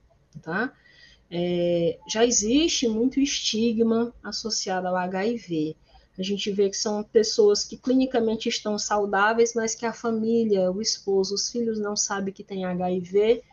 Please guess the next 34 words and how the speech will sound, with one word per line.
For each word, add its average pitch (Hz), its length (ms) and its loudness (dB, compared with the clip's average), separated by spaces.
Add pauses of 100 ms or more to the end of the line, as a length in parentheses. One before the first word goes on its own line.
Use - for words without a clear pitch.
(220)
porque 226 240 0
tem 226 180 2
muito 240 300 0
medo 226 360 2
de - 140 -8
perder 208 320 -2
a 190 100 0
família. 202 680 0 (420)
A 202 40 2
gente 214 240 -2
conhece 214 400 0
pessoas 226 400 2
que 240 100 -8
precisam 277 640 2
se 262 200 0
mudar 233 400 2
porque 214 200 -10
a 208 80 -2
vizinhança 202 600 -4
fica 208 320 -12
sabendo 202 540 -4
e - 20 -2
essa 190 180 0
pessoa 190 460 -6
fica, - 220 -16 (320)
fica 254 200 -2
isolada 202 520 2
no 190 120 -2
bairro, 175 480 -2
fica 196 320 -10
falada 175 460 -6
na 170 100 -8
rua, 165 440 -12
tá? 202 180 -6